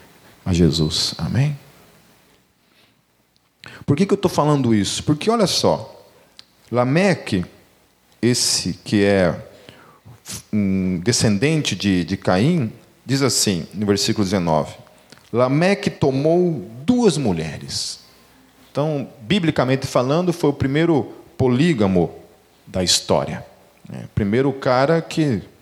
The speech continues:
olhou para uma só, não era suficiente, precisa de mais. Uma chamou-se Ada e a outra Zilá. Ada deu à luz Jabal, que foi o pai daqueles que moram em tendas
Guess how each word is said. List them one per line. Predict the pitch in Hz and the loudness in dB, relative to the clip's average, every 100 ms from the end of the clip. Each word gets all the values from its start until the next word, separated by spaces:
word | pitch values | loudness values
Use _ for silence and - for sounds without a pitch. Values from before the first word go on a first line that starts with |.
| _ - | _ -4
olhou | 104 117 | 0 2
para | 117 110 | 2 0
uma | 117 107 | 0 -2
só, | 104 - 139 | -4 -2 0
não | 139 117 | 0 -2
era | 113 | -2
suficiente, | - 107 113 - 107 113 123 - | -6 -6 -4 -2 -2 -2 -4 -6
precisa | 113 113 - 120 107 110 107 - - - _ _ - | -8 -4 -4 -4 0 0 -2 -10 -20 -20 _ _ -12
de | - | -2
mais. | 98 92 80 82 - - - - - - - - | 0 0 0 -2 -2 -4 -8 -20 -20 -20 -8 -2
Uma | 190 175 | 0 2
chamou-se | - 151 139 120 117 143 139 - | 2 0 2 0 2 0 -2 -2
Ada | 156 190 185 170 | 0 2 0 0
e | 131 | 2
a | |
outra | 117 131 147 143 147 143 127 | 2 2 0 0 0 0 -2
Zilá. | 113 117 113 101 78 - - - - - _ _ | -2 -2 0 0 -2 -8 -18 -20 -20 -20 _ _
Ada | 160 220 185 139 | 0 2 0 -2
deu | 117 151 143 | 0 0 2
à | |
luz | 131 147 156 143 - | 2 2 0 -2 -4
Jabal, | 101 127 110 120 131 160 156 - - | 0 0 2 0 2 0 -2 -6 -6
que | 110 | -4
foi | - 123 | 0 0
o | 117 | 0
pai | - 131 135 | 0 0 2
daqueles | 117 107 - 127 131 117 | 2 -2 0 0 2 0
que | - | 0
moram | 107 107 113 113 | 0 2 2 2
em | 104 90 | 2 -2
tendas | - 113 127 139 135 - - | 0 0 0 0 -2 -4 -10